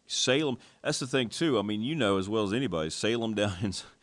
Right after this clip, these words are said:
here in the Southwest Virginia is just, uh, a massive program. There's a lot of great recruits that have come out of there. Christiansburg does it the right way, too. I mean, uh, Brendan Motley, of course, is, uh, Andy Bitter reference. So,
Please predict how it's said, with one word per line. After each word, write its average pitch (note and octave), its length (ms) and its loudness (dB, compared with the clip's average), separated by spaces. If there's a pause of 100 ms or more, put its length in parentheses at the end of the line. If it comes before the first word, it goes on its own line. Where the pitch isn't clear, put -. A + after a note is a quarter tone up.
(500)
here A2 260 4
in G2+ 140 0
the F#2+ 80 -2
Southwest A2 580 -2
Virginia G2+ 640 -2
is F#2+ 260 -2
just, G#2 640 0
uh, D2+ 220 -4
a - 20 0
massive G2+ 560 -2
program. G2 640 0
There's D2+ 180 -8
a D#2+ 60 -6
lot F2+ 200 -2
of G2 60 -8
great F#2 220 -4
recruits G#2 460 -6
that G2 100 -6
have E2+ 100 -12
come G2+ 180 -4
out G2+ 200 0
of G2 60 -6
there. G2+ 180 -2
Christiansburg G2+ 760 -2
does G2 220 -2
it G2 100 -12
the G2+ 80 -8
right G2 240 -2
way, G2 220 -2
too. A#2 300 -4
I - 20 -4
mean, G#2+ 220 -2 (440)
uh, F2 120 -12
Brendan G#2+ 320 -2
Motley, G#2 400 0
of E2+ 80 -8
course, F2 340 -6
is, F2 220 -6
uh, F2+ 40 0
Andy G#2 220 -4
Bitter A2+ 260 -2
reference. E2 400 -4
So, A2 280 0